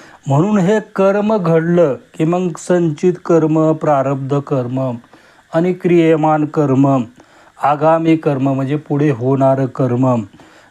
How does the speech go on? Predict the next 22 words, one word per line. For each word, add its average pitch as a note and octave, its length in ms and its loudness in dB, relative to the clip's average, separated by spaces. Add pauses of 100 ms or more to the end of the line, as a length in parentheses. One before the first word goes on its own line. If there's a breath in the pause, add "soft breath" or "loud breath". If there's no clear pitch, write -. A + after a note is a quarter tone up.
कायिक D#3+ 520 0
कर्म D3 260 0
आहे, C#3+ 200 2
वाचिक C#3+ 600 -2
कर्म C3+ 260 0
आहे, B2+ 260 0
शारीरिक B2+ 720 -2
कर्म B2 240 -2
आहे, A#2 380 -6 (560 soft breath)
मानसिक C3 500 -2
म्हणजे C3 220 -4
मनानं D3 460 0
केलेलं C3 480 -4
कर्म A#2 380 -4
आहे. B2 180 -4
हे D#3 140 0
प्रत्येक A3+ 640 -4
कर्म C3+ 420 -2 (520 loud breath)
आपल्या C#3+ 320 0
जीवनामध्ये D3+ 540 -2
कायिक, D3 600 -2
वाचिक, C3+ 720 -2